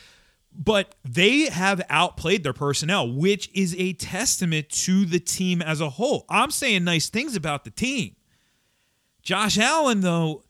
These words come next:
I tell you what, the more I think about this, the more it reminds me of Ryan Tannehill. Ryan Tannehill was a first-round pick. He goes to Mi-, Miami, gets the opportunity to start right out of the gate,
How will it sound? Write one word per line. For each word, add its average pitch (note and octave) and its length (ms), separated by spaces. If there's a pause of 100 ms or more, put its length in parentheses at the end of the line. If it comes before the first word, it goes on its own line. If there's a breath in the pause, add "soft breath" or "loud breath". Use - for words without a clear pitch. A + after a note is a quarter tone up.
(600 soft breath)
I - 280
tell - 240
you D#4+ 160
what, F#3 320
the D#3+ 60
more D#4+ 280
I C4+ 80
think A3+ 260
about E3 320
this, D3+ 200
the D3+ 80
more F#3 300
it F#3 100
reminds D3 560
me C3 100
of A2 140
Ryan A#2+ 340
Tannehill. G2 560
Ryan B2 260
Tannehill D3 440
was A#2+ 140
a G#2 40
first-round D3+ 680
pick. C#3 320 (380 loud breath)
He C3+ 160
goes D3 280
to F3 60
Mi-, C#3+ 480
Miami, C#3+ 520
gets D3 400
the E3 140
opportunity D3+ 720
to A2 80
start B2 360
right C#3 380
out G3 160
of E3 80
the D3 60
gate, C#3 480